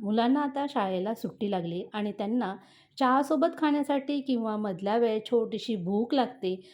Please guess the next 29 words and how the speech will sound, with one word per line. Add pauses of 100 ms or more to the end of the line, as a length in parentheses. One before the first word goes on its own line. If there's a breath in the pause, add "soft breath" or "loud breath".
(220 loud breath)
तेव्हा
खाण्यासाठी
अगदी
झटपट (140)
तयार (100)
होणारा (380 loud breath)
कुरकुरीत
पदार्थ
आज
आपण
इथे
बनवणार
आहोत. (360)
वेळ
न
घालवता
आपण
बनवायला
घेऊया. (120)
सुरुवातीला
आपल्याला
एक
वाटी
घ्यायची
आहे,
त्यामध्ये
दोन
चमचे
साबुदाणे